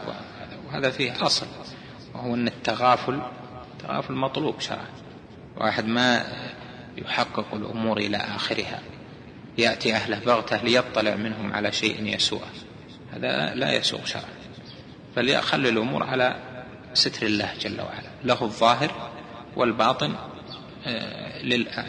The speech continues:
عند الله جل وعلا. فإذا كانت المرأة لا تظهر للرجل إلا الصالح، وليس عليه أن يحقق الأمور ويتجسس ويتحسس حتى يعرف بواطن الأمور،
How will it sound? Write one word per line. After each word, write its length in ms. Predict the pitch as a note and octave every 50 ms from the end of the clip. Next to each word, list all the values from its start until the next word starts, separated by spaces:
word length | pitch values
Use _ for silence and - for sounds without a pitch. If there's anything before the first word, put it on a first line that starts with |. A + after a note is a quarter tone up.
| - - -
عند 180 | B2 A#2 G#2+
الله 220 | - G#2+ A2 G#2 - - -
جل 180 | - - -
وعلا. 280 | - - - - - - - - - - - - - - - -
فإذا 220 | - B2 B2 B2+ B2
كانت 340 | - C#3 C3+ C3 A#2 -
المرأة 460 | A#2+ A2+ A#2 A2+ G#2+ - - - - A2+
لا 140 | A#2 A#2+
تظهر 300 | A#2 - A#2+ A2 A2 G#2+
للرجل 540 | G#2+ G#2 G2 - - A2 G2+ - G#2+ G2+ -
إلا 220 | - - G#2+ G2+ G2+
الصالح، 500 | - - - A2+ G#2+ G#2+ A#2+ C#3 - - - - - - - - - - - - -
وليس 360 | - B2 C#3 D3+ C3 - -
عليه 500 | A2+ - G#2+ A#2 A2+ G#2 A2+ G#2 - A2
أن 80 | A2+ A2
يحقق 540 | G#2 - - - A#2 - - A2 G#2+ G#2
الأمور 300 | G#2 G#2 G2+ G#2 G#2 G#2
ويتجسس 760 | G2+ G2+ - - A2+ G2+ A2 A2+ - - - - G#2 - -
ويتحسس 720 | A2+ G2+ G2+ - - - - - A#2 - - - A2 - -
حتى 340 | - A2 - - - A2+
يعرف 280 | A#2 A#2+ A2+ A2+ A2+ G#2+ - - A#2 - - - - - - - -
بواطن 380 | - G#2 A2 G#2+ G#2 - G#2+ G2+
الأمور، 400 | G2 G2 G2+ A2+ A2 A#2+ D#3+